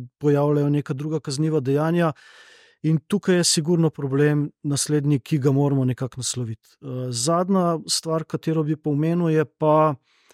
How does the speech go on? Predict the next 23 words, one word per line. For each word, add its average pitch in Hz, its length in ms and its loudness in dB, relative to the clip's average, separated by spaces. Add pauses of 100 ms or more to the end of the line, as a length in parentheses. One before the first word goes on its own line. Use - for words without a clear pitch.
(1120)
ta 185 240 2 (120)
u-, 196 200 -4
urbanistični 170 880 0
razvoj 143 520 2
velikih - 420 -4
mest. 131 480 -4 (140)
Jaz 175 340 -4
ne 135 160 -2
vem, 175 180 -2
če - 200 -4
je 143 100 0
ravno 147 400 2
modro, 143 480 0
da 139 160 -2
imamo 139 380 0
v 135 100 0
Ljubljani, 143 480 0
v 135 80 -2
centru 147 480 -2
mesta, 143 480 -2
na 135 200 -2
eni 143 140 -2
strani 139 580 0